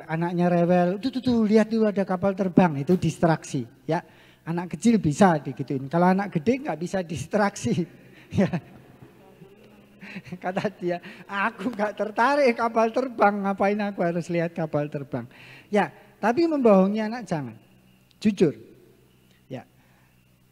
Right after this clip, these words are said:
Bahkan kalau jujur pada perasaan orang tua dan masalah orang tua. Misalnya gini, eh,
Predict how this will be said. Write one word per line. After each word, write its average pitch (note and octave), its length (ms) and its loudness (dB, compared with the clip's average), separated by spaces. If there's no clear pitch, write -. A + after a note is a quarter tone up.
Bahkan C4+ 400 2
kalau C4 240 0
jujur B3 560 2
pada A3+ 240 -2
perasaan G#3+ 640 -2
orang G#3 320 -2
tua G3 320 0
dan D#3+ 160 -2
masalah F#3 480 -4
orang F3 240 -4
tua. D3+ 240 -2
Misalnya F3+ 400 0
gini, D#3+ 240 -2
eh, F3+ 960 -2